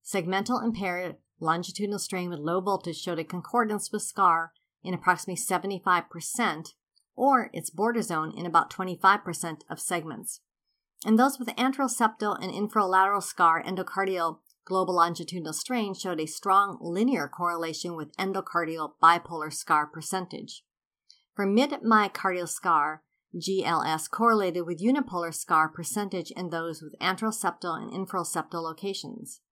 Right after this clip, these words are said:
In those with epicardial scar, the epicardial regional longitudinal strain and G L S correlated with the epicardial bipolar scar percentage. The authors conclude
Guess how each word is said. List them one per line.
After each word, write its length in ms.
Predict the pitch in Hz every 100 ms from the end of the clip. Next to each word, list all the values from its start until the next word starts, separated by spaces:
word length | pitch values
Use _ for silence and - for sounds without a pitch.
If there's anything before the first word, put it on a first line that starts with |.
| _ _ _ _
In 80 | 185
those 220 | 180 175
with 120 | 170 -
epicardial 580 | 175 143 - 247 302
scar, 420 | 254 - 156 147 160
the 140 | 165
epicardial 680 | - - - 220 196 175 160
regional 460 | 185 185 220 233 240 _ _
longitudinal 600 | 170 170 175 185 196 180
strain 420 | 170 - 196 202 -
and 180 | 170 160
G 240 | 180 170
L 220 | 170 156 -
S 320 | 196 180 -
correlated 640 | - 196 185 170 156 165
with 100 | 165
the 120 | 156 -
epicardial 720 | 165 175 - 175 165 156 -
bipolar 520 | 165 170 165 160 151
scar 360 | - - 151 147
percentage. 720 | 151 - 269 240 - - _ _ _ - _ _ -
The 100 | 226
authors 380 | 240 254 294 -
conclude 580 | 320 294 185 170 175